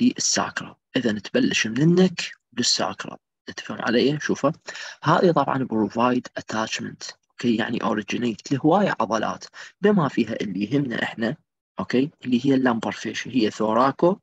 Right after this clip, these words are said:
يعني موجودة بالثوراكس، زين؟ منطقة الثوراكس بالباك من ورا، وايضًا بالمنطقة اللمبر، يعني بالابدومن،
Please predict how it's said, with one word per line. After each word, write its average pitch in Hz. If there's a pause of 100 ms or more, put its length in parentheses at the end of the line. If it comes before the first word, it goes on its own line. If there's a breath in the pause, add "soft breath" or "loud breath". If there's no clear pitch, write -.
(120)
يعني 104
موجودة 107
بالثوراكس، 139 (360 loud breath)
زين؟ 120 (100)
منطقة 107
الثوراكس 123 (100)
بالباك 113
من 127
ورا، 143 (440)
وايضًا 120
بالمنطقة 113
اللمبر، 107 (240)
يعني 117
بالابدومن، 101